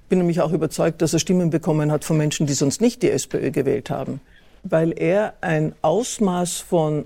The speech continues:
Engagement und von Glaubwürdigkeit durch diese berühmten drei Fragen an den Landeshauptmann und von Zivilcourage, äh, gezeigt hat, dass die Menschen honorieren wollten. Und wo es wahrscheinlich auch,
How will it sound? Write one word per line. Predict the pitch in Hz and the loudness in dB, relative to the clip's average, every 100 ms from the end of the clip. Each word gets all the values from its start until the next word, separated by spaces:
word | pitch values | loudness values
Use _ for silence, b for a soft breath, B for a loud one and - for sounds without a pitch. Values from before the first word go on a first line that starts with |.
| - - | -6 -2
Engagement | 156 143 143 143 139 208 233 | 0 2 0 -2 -2 0 0
und | 180 | -2
von | - 165 | 0 0
Glaubwürdigkeit | - - - 269 180 151 - 117 127 - B B B | 2 0 0 0 0 -2 -4 -4 -4 -8 B B B
durch | 165 - | 0 2
diese | 175 147 | 0 2
berühmten | 170 147 175 185 160 | 2 2 0 0 -2
drei | 143 135 | 0 0
Fragen | 139 - 143 180 143 | 0 -2 0 0 0
an | 143 | 0
den | 139 | 0
Landeshauptmann | 156 220 214 - 113 - 143 | 0 0 0 0 -2 -2 -4
und | 175 - | -2 2
von | 156 143 | 0 2
Zivilcourage, | 147 180 277 - 151 117 113 - - B B B - | 0 2 0 0 -2 -2 -4 -6 -8 B B B -2
äh, | 156 147 139 143 | 0 0 -2 -2
gezeigt | 165 - 131 - - | -2 2 0 0 0
hat, | 175 190 - B B B B - - - - - | 0 0 -6 B B B B -20 -20 -20 -12 0
dass | 180 - | 2 2
die | 190 | 2
Menschen | 165 170 190 208 196 - | 2 2 0 -4 -4 -2
honorieren | 202 208 214 233 302 214 | 0 2 0 0 -2 -2
wollten. | 127 123 - - - - - - - | -2 -4 -8 -20 -20 -20 -20 -20 -6
Und | 180 165 | 0 2
wo | 185 | 2
es | 202 202 - 165 | 0 -2 -8 -2
wahrscheinlich | 135 156 165 208 330 277 | -2 0 -4 -4 -4 0
auch, | 208 | 0